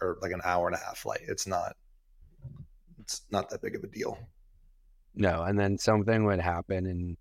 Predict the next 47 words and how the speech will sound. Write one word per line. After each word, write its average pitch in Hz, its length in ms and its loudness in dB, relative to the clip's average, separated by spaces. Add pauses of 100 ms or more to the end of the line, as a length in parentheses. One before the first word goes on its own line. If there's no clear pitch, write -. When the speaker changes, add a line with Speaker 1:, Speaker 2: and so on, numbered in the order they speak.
(100)
Speaker 2:
like, 101 320 0 (520)
a 113 80 2
problem 107 580 8
would 90 160 0
come 90 260 -2
out 90 200 0
of 101 80 2
it, 113 200 2
and 104 120 0
you'd 101 120 0
be 104 80 4
like, 104 200 2
"I 131 100 8
was 131 140 6
just, 131 320 -4
<laughs> - 720 -16
you 107 140 -2
know, 120 100 8
Speaker 1:
Yeah. 110 120 10
Speaker 2:
I 104 140 6 (120)
was 107 120 2
just 117 280 0
trying 131 260 8
to, 110 80 8
Speaker 1:
No, - 20 10
Speaker 2:
like, 104 220 10
do 95 140 4
Speaker 1:
true. - 0 -
Speaker 2:
something 92 340 6
nice." 87 240 -4 (1040)
Speaker 1:
I 104 80 4
was 113 120 4
just 170 200 6
trying 175 260 6
to, 170 100 8
Speaker 2:
Uh, 107 100 10 (120)
Speaker 1:
uh, 135 40 6
uh, 143 300 4 (340)
sir, 127 580 10 (420)
<laughs> - 420 -16
there 113 120 8
are 107 80 8
cops 123 380 10
waiting 110 300 6
for 104 120 -2
you, 101 420 4
uh, 95 320 2